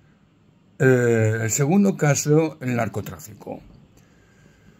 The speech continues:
Un amigo personal, íntimo del presidente de los Estados Unidos, pues muere en alta mar en unas circunstancias determinadas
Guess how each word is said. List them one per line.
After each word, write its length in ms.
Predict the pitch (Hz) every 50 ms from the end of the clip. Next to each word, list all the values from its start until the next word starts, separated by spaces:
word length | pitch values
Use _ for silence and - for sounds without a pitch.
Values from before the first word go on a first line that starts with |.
| _ _ _ _ _
Un 720 | - - 143 143 143 143 139 135 131 127 123 123 120 131 -
amigo 560 | - 123 123 135 147 160 156 151 156 156 147
personal, 1000 | 151 139 123 - - - 117 110 110 110 117 120 123 127 135 139 139 139 135 131
íntimo 880 | 123 117 117 123 127 127 107 - 127 127 127 131 131 139 143 139 156 - - _ _ _ _ - _ _ _ _ _ -
del 640 | - 120 120 113 107 117 120 120 120 117 117 117 113
presidente 560 | 113 113 113 - 120 117 120 123 120 110 117
de 80 | 107 104
los 180 | 101 95 98
Estados 380 | 104 95 101 101 101 107 107 127
Unidos, 580 | 117 113 110 104 110 117 123 131 131 - - _ _ _ _ _ - _ - _ - _ _ _ _ _ _
pues 400 | - 110 107 101 101 98 - -
muere 540 | 110 113 113 123 127 127 117 110 110 104 98
en 100 | 98 98
alta 300 | 101 98 101 101 - 107
mar 400 | 110 113 117 120 120 127 123 127 131
en 100 | 110 104
unas 180 | 98 98 98
circunstancias 720 | - - - - 98 98 - - 98 90 - 104 104 98 95
determinadas 840 | 104 98 92 98 104 110 113 107 95 92 95 98 104 104 - -